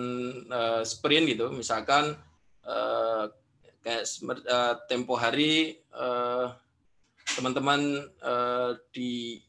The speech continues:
U X harus ikut, eh, apa istilahnya, eh, per-, eh, presentasi dari, eh, presentasi mengenai, eh, U X matrix gitu ya. Sehingga dia harus, eh,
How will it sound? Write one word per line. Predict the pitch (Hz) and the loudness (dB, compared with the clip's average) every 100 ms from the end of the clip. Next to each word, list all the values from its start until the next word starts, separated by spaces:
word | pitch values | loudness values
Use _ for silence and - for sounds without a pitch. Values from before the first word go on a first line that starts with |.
| 123 | -4
U | |
X | 127 147 165 - | 0 2 2 2
harus | 117 127 127 - | 0 0 -4 -6
ikut, | 120 117 135 135 - | -6 -2 -2 -4 -8
eh, | 113 113 113 110 113 113 110 110 110 | -4 -2 0 0 0 0 -2 -2 -6
apa | - - 127 107 | -10 -20 -10 -10
istilahnya, | 107 104 107 107 104 113 _ _ _ _ _ _ _ _ | -10 -12 -12 -10 -12 -14 _ _ _ _ _ _ _ _
eh, | _ 147 110 - | _ -20 -20 -16
per-, | - 104 | -8 -6
eh, | 110 104 104 - _ _ _ _ _ _ _ _ _ _ _ _ _ _ | -4 -6 -8 -14 _ _ _ _ _ _ _ _ _ _ _ _ _ _
presentasi | _ 143 147 139 135 165 160 | _ -8 -2 0 4 6 6
dari, | 123 123 123 127 123 123 120 - _ _ - | 6 2 0 0 0 -2 -6 -10 _ _ -8
eh, | 117 120 113 113 113 110 - - | -2 0 0 2 0 0 -6 -14
presentasi | 131 123 131 127 123 160 | -14 -12 -4 -4 0 -2
mengenai, | 147 135 135 135 | -2 -2 -4 -4
eh, | - _ 120 120 117 117 | -12 _ -4 -2 0 0
U | 113 | -2
X | 123 | -4
matrix | 127 120 147 156 | -4 0 0 -2
gitu | - 107 101 | -4 -4 -4
ya. | 117 _ _ _ _ _ _ | -8 _ _ _ _ _ _
Sehingga | - 123 131 147 151 | -6 -4 0 2 4
dia | 151 | 4
harus, | 135 131 135 - - | 4 2 -2 -4 -8
eh, | - 127 123 127 127 | -4 -4 -2 -2 -2